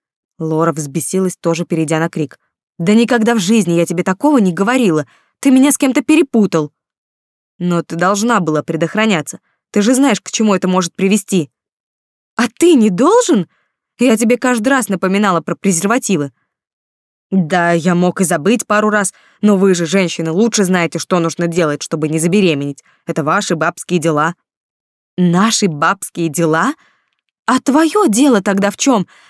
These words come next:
Трахать все, что шевелится, ни о чем не заботясь?» орала Лора. «Не ори, соседи услышат». Ван Юн закурил, нервно меряя комнату шагами. «Ах, ты боишься, что соседи услышат!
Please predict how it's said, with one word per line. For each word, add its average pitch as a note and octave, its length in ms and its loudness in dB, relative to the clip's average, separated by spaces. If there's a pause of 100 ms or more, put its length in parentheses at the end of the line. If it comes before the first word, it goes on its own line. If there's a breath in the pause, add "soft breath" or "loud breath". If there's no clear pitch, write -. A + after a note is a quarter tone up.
Трахать C#4 380 -2
все, - 160 0
что B3+ 160 -2
шевелится, G#3+ 600 0
ни A3+ 100 0
о G#3+ 80 -2
чем A#3+ 200 0
не A#3 120 2
заботясь?» A3+ 580 -2 (540)
орала D3+ 340 -2
Лора. C#3+ 320 -4 (560)
«Не E3+ 180 0
ори, G3+ 360 0
соседи E3+ 440 0
услышат». E3 600 -4 (840)
Ван D3+ 340 -8
Юн D#3+ 180 -4
закурил, D#3+ 420 -2
нервно E3+ 400 -4
меряя D3+ 340 -4
комнату E3 400 -6
шагами. D#3 560 -8 (840)
«Ах, G3+ 440 -2
ты G#3+ 100 -2
боишься, G3+ 400 0
что F#3+ 180 -4
соседи G3+ 520 0
услышат! - 500 -8